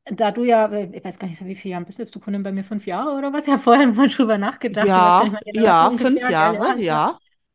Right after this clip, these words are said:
Speaker 1: Ähm, und natürlich kennst du mich jetzt halt auch gut und weißt natürlich, wenn du buchst, auch ganz genau, was du bekommst bei mir, ne? Aber,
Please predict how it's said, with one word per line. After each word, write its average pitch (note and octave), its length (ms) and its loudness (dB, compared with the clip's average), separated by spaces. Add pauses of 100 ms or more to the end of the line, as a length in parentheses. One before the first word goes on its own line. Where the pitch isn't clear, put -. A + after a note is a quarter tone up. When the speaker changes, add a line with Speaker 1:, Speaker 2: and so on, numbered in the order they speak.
(420)
Speaker 1:
Ähm, A#3+ 500 0
und C4 140 0
natürlich C4 340 2
kennst B3+ 320 0
du A#3 60 -2
mich G#3+ 140 -2
jetzt G3+ 160 -4
halt G3+ 100 -4
auch G3+ 180 -4
gut A3 180 -2
und F#3+ 140 -4
weißt G3 300 0
natürlich, G3 280 0
wenn G3 140 0
du F3+ 60 -2
buchst, G#3+ 360 -2
auch F#3+ 120 -4
ganz F#3 200 -6
genau, F3 280 -6
was F3 160 -6
du E3+ 80 -16
bekommst G3 480 -2
bei - 120 -12
mir, - 160 -10
ne? G3 180 -6
Aber, G3 260 -4